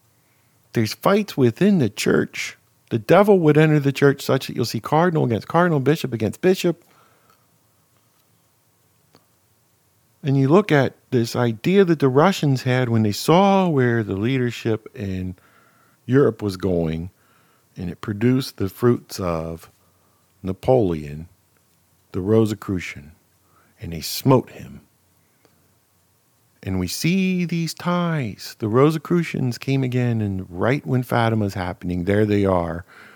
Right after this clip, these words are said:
consecrating, uh, in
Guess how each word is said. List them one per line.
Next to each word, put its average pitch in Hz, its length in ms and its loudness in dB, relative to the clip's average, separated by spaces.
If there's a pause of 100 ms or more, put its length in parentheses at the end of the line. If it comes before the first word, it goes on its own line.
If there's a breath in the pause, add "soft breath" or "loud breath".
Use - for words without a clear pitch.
(360 loud breath)
consecrating, 110 1000 0 (480 soft breath)
uh, 92 260 -2 (120)
in 92 320 -2